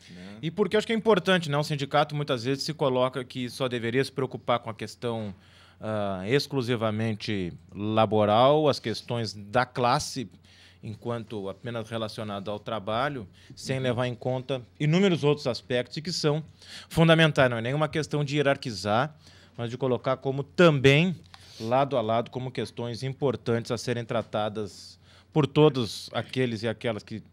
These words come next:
Speaker 2: estão presentes na luta social, entre eles os sindicatos.
Speaker 1: Com certeza, com certeza.
Speaker 2: Então é uma maneira aí de
Speaker 1: A gente
Speaker 2: tentar
Speaker 1: vem
Speaker 2: contribuir.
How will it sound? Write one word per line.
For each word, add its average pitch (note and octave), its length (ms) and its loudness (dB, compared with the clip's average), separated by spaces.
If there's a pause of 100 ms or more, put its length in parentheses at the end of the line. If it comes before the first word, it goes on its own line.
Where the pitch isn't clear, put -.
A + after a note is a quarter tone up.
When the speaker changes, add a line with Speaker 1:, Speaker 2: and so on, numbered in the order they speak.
(220)
Speaker 2:
estão - 280 -2
presentes A#2 380 -2
na A#2+ 80 -4
luta A#2 240 -4
social, B2 540 -4 (260)
entre D3+ 320 2
eles A2+ 400 -2 (240)
os D3+ 80 -12
sindicatos. B2+ 640 -12 (240)
Speaker 1:
Com G#2 100 -18
certeza, D3+ 380 -20 (320)
com - 80 -20
certeza. G#2 240 -14
Speaker 2:
Então A2+ 80 -10
é - 20 -10
uma C3+ 140 -6
maneira C3 360 -2
aí A#2+ 60 -2
de A2 60 -8
Speaker 1:
A - 80 -12
gente B2 140 -2
Speaker 2:
tentar A2+ 160 0
Speaker 1:
vem A2+ 100 -6
Speaker 2:
contribuir. A2+ 680 -6